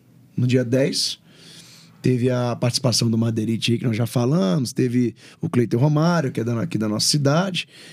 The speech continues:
E teve o Diego Vitor Hugo também. E a experiência legal pra caramba. E lançamos o primeiro E P, né? Já lançamos o primeiro E P, já tá no ar. Tá no YouTube, tá no Spotify,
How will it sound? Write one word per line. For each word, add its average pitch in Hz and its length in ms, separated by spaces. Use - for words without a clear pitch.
E - 80
teve 160 220
o 170 40
Diego 147 340
Vitor 143 320
Hugo 139 160
também. 135 420
E 123 960
a 107 40
experiência 170 540
legal 143 300
pra 175 100
caramba. 170 280
E 214 40
lançamos 233 520
o 208 40
primeiro 208 340
E 214 40
P, 131 300
né? 127 240
Já 131 160
lançamos 143 340
o - 40
primeiro 143 240
E 135 40
P, 135 180
já 139 120
tá 160 160
no 143 160
ar. 139 200
Tá 139 140
no 147 120
YouTube, 151 580
tá 127 160
no 123 80
Spotify, 135 680